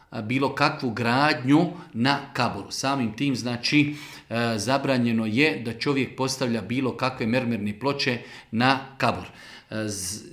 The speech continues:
iz dva razloga. Prvi razlog je što od toga nema nikakve koristi mejit. Mi možemo, e, napraviti mermerne ploče od deset hiljada eura i staviti na, e, mezar našeg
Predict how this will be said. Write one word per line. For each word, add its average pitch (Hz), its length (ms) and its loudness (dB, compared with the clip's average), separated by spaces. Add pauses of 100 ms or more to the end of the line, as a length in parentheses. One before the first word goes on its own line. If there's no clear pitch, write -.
(120)
iz 117 180 -4
dva 190 240 6
razloga. 117 460 0
Prvi 196 360 0
razlog 170 520 0
je 170 280 0 (280)
što - 300 0
od - 280 -4
toga 170 680 4
nema 147 840 4
nikakve 123 800 0
koristi 135 540 0
mejit. - 440 -4
Mi 120 140 0
možemo, 135 560 0 (280)
e, 110 40 -2 (280)
napraviti 143 480 0
mermerne 120 480 0
ploče 147 440 0
od 117 200 -2
deset 143 400 2
hiljada 135 480 0
eura 143 540 2 (240)
i 117 80 0
staviti 131 640 2
na, 135 320 2 (240)
e, 113 60 -6 (340)
mezar 113 580 0 (100)
našeg 117 360 -2